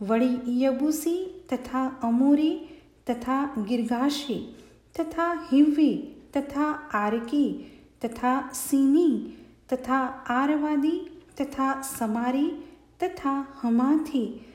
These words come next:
અને ત્યાર પછી કનાનીઓના કુટુંબોનો વિસ્તાર ફેલાયો. અને કનાનીઓની સીમ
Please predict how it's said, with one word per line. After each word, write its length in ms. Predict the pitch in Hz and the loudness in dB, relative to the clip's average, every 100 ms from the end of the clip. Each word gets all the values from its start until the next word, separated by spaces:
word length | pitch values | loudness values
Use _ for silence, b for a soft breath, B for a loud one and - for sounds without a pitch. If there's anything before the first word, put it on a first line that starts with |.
| B B | B B
અને 200 | 247 262 | 0 2
ત્યાર 380 | 262 311 359 392 - | 2 0 2 0 -2
પછી 540 | 311 - - 302 302 B B B - | -4 -4 0 0 0 B B B -2
કનાનીઓના 880 | 269 262 302 359 359 339 311 311 311 311 | 2 4 6 4 2 2 4 6 4 0
કુટુંબોનો 760 | 247 233 320 339 277 247 269 269 - | -6 -4 -2 2 2 2 0 -2 -4
વિસ્તાર 560 | 190 220 - 233 220 226 - - - - - | -6 -6 -6 -6 -4 -6 -10 -18 -20 -20 -8
ફેલાયો. 540 | 226 196 214 247 214 190 B B B B - | -4 -2 0 0 -2 -4 B B B B 0
અને 240 | 381 415 | 0 0
કનાનીઓની 920 | - 311 277 294 349 349 339 320 339 | -2 0 2 4 4 2 2 2 2
સીમ 440 | 330 - 269 269 | -2 0 2 2